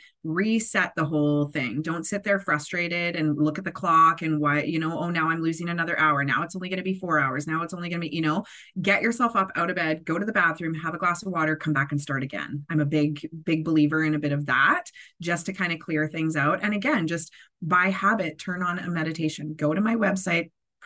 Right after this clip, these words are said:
turn on the deep sleep meditation. And what's worst case scenario? You're not asleep, but you're relaxed at the end of it. But most of the time, you're gonna fall asleep during them at some point, because you're just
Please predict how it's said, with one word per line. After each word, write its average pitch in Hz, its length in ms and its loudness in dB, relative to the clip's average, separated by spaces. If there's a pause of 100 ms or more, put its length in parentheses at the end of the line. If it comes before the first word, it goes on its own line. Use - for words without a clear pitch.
(100)
turn 151 200 -2
on 196 120 4
the 202 80 2
deep 220 180 -2
sleep 226 200 -2
meditation. 165 760 0
And 147 380 0
what's 156 340 -2
worst 185 240 -2
case 196 220 -2
scenario? 220 540 2 (440)
You're 226 240 0
not 226 200 4
asleep, 226 300 -2
but 196 120 -4
you're 196 120 0
relaxed 175 360 0
at 185 80 -10
the 165 100 -4
end 151 140 2
of 139 80 -4
it. - 180 -12 (140)
But 180 320 4
most 185 400 -2
of 190 60 0
the 190 60 -2
time, 156 380 0 (240)
you're 175 140 -4
gonna 185 240 2
fall 165 240 0
asleep 156 400 -2
during 143 340 -2
them 285 380 0
at 175 180 0
some 151 320 0
point, 123 240 -6
because 151 340 -4
you're 156 120 -2
just 185 280 -4